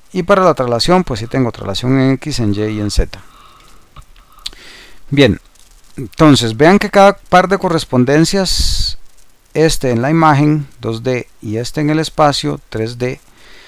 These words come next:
para esas correspondencias, eh, cada una de ellas me va a producir dos ecuaciones. Una es que la coordenada X va a ser igual a esto y la coordenada Y va a ser igual a eso. ¿Ok?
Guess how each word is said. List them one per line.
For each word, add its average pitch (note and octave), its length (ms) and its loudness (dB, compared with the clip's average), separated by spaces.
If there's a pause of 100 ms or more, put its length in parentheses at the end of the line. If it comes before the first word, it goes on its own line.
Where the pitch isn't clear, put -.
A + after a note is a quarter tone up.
(760)
para C#3 220 4
esas F3+ 220 0
correspondencias, E3+ 1300 0 (320)
eh, A2+ 460 -4 (180)
cada C#3+ 200 4
una F3+ 220 4
de D#3+ 60 4
ellas E3 160 0
me D3 100 4
va C3 60 2
a C3+ 60 -4
producir C#3+ 340 -4
dos C#3 180 -2
ecuaciones. A#2 640 -6
Una C3 420 -2
es - 160 -2
que G#2+ 140 -8
la G#2 120 -6
coordenada A#2 680 -2 (220)
X - 1080 -6
va B2 160 -10
a A#2+ 60 -8
ser C3 160 -6
igual C3+ 260 -2
a C#3+ 140 2
esto D#3 240 -4
y D3+ 40 -4
la B2 120 -2
coordenada G#2 560 -4
Y A#2+ 100 -6
va A2+ 140 -6
a - 20 -8
ser F#2+ 160 -10
igual F2+ 220 -10
a B2+ 80 -6
eso. D#3+ 220 -4 (1040)
¿Ok? A#2 160 0